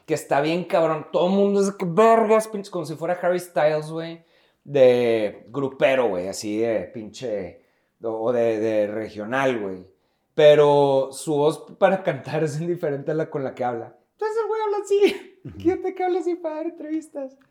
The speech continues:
Speaker 1: Yo le diría, no hables nunca.
Speaker 2: Si fuera el caso de alguien.
Speaker 1: <laughs> Si fuera
Speaker 2: Ah.
Speaker 1: el caso de alguien. O sea, como manager,
Speaker 2: Ujú.
Speaker 1: le
Speaker 2: Ah,
Speaker 1: diría
Speaker 2: sí.
Speaker 1: de que habla lo menos
Speaker 2: O, o,
Speaker 1: posible.
Speaker 2: o fíngele.
Speaker 1: O fíngele.
Speaker 2: Sí.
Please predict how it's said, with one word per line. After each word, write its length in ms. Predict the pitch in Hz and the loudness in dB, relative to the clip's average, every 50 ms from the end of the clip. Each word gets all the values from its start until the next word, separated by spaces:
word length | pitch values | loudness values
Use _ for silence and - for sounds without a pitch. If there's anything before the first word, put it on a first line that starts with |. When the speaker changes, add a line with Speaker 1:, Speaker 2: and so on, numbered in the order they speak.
| _ _ _ _ _ _ _ _ _ _ _ | _ _ _ _ _ _ _ _ _ _ _
Speaker 1:
Yo 140 | - 113 107 | -6 -4 -2
le 100 | 113 127 | 0 0
diría, 280 | 131 127 123 117 104 92 107 | -2 0 -2 -2 -4 -4 -8
no 200 | 107 104 98 95 | -10 -8 -8 -8
hables 520 | 98 113 110 107 104 - - _ _ _ _ _ | -8 -8 -10 -12 -14 -16 -20 _ _ _ _ _
nunca. 480 | 117 120 120 117 120 - - - - _ - - - - - - - - - - _ | -14 -12 -12 -12 -10 -10 -10 -12 -12 _ -20 -18 -18 -18 -20 -20 -20 -20 -20 -20 _
Speaker 2:
Si 140 | - 151 131 | -4 -4 -2
fuera 220 | 127 143 147 170 | 2 2 2 2
el 80 | 160 - | 2 0
caso 240 | 170 165 135 151 | -2 -2 -2 -2
de 80 | 160 160 | -2 -2
alguien. 720 | 160 156 - 349 339 - 330 - 208 - 233 269 - - | -2 -2 -2 -4 -4 -4 -2 -2 -2 -2 -2 -10 -12 -16
Speaker 1:
<laughs> 40 | - - | -12 -6
Si 120 | 208 170 | -4 -4
fuera 260 | 127 127 147 160 170 | -4 -2 0 0 0
Speaker 2:
Ah. 40 | 156 | 2
Speaker 1:
el 80 | 180 170 | 2 0
caso 120 | 139 139 | 2 4
de 60 | 147 | 2
alguien. 300 | 170 185 160 135 107 - - - - - - - | 2 2 0 -2 -4 -8 -16 -20 -20 -20 -6 -2
O 40 | 180 | 2
sea, 200 | 175 175 175 170 | 4 4 4 4
como 200 | 170 175 165 165 | 4 2 2 2
manager, 520 | 160 160 170 185 208 208 196 180 165 156 170 190 101 98 - - - _ _ _ _ - | 2 4 4 4 6 6 6 6 6 4 2 0 -6 -12 -16 -20 -20 _ _ _ _ -6
Speaker 2:
Ujú. 120 | 147 160 | 0 2
Speaker 1:
le 60 | 165 | 4
Speaker 2:
Ah, 20 | 160 | 4
Speaker 1:
diría 300 | 165 160 156 156 165 160 | 6 6 6 8 6 6
Speaker 2:
sí. 60 | 156 | 6
Speaker 1:
de 40 | 160 | 4
que 240 | 170 151 - - - | 0 0 0 0 2
habla 300 | 147 156 151 160 170 180 | 2 4 4 6 6 6
lo 180 | 180 190 190 175 | 6 6 4 2
menos 640 | 170 156 151 151 151 160 170 156 - - - - - - - | 2 0 -2 -4 -4 -4 -8 -12 -14 -18 -20 -20 -20 -20 -2
Speaker 2:
O, 200 | - 170 165 156 | 0 4 4 4
o, 40 | 151 | 4
Speaker 1:
posible. 500 | 139 - 139 147 151 - 127 143 139 139 | 4 6 6 6 6 6 4 4 2 2
Speaker 2:
o 40 | 131 | 0
fíngele. 600 | - 127 135 143 143 202 226 185 117 92 - - _ _ _ _ _ | 0 -2 -2 0 2 2 2 2 0 -4 -10 -18 _ _ _ _ _
Speaker 1:
O 120 | - 113 101 | -8 -8 -6
fíngele. 540 | - 123 175 190 - 156 104 80 62 - - _ _ _ _ | -4 -6 -6 -4 -6 -8 -8 -8 -10 -16 -20 _ _ _ _
Speaker 2:
Sí. 180 | - 104 113 | -18 -16 -16